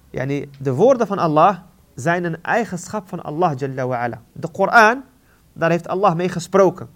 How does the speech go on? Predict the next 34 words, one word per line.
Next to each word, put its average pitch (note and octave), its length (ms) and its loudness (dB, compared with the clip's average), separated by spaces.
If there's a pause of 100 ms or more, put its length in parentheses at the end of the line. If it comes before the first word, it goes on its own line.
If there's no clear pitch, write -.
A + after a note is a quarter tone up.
(160)
De C3 160 -12
Koran D#3 380 -2
is F3 100 -6
het C#3+ 140 -10
woord D3 340 -2
van - 120 -12
Allah D#3 400 0 (340)
Tabaraka C#3+ 500 0
wa B2 120 -4
Ta'ala. A#2 360 -10 (520)
En D3+ 80 -6
het D3+ 120 -4
woord F#3+ 340 2
van B3 120 -4
Allah F3+ 400 4 (380)
is E3 140 -8
een F3 220 -8
eigenschap. F3 760 0 (180)
Kalamullah E3+ 720 4 (460)
is - 280 -10
sifa F#3 360 -2 (200)
min C3 180 -12
sifati, C3+ 680 -2
is - 140 -20
een - 100 -14
eigenschap E3+ 480 -6
van C3 100 -14
Allah C3+ 320 -6
Tabaraka C3+ 480 -6
wa B2 100 -8
Ta'ala. A#2+ 380 -10 (600)
Yani, A#2+ 200 -8
Ahlul D#3 320 0
Bid'a, C#3+ 460 4